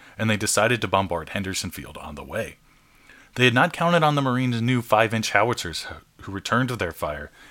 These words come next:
and drove them off. Following this, the air arm of the combined fleet struck. They had counted on the Cactus Air Force being grounded from the destroyer bombardment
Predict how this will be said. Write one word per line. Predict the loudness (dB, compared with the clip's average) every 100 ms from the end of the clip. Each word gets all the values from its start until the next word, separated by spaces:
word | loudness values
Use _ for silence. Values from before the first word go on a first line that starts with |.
| _
and | -2
drove | 0 0
them | 2
off. | 2 0 -4 -20 -20 _ _ _ _ _ -20 _ _
Following | 4 4 4 2
this, | -4 -6 -10 _ -8
the | 2
air | 8 8
arm | 6 2
of | -2
the | -8
combined | -4 0 -2 -4
fleet | -10 -8
struck. | -6 -4 -4 -6 -18 _ _ _ -20 -20 -4
They | 0
had | 0 2
counted | 4 4
on | 2 0
the |
Cactus | 2 2 2 -2
Air | 0 0
Force | -2 -8 -8
being | -8 -8 -4
grounded | 4 6 6 2 -12 -20 -8
from | -4 -2
the |
destroyer | -4 -6 -6 -4 0
bombardment | 2 2 2 0 -2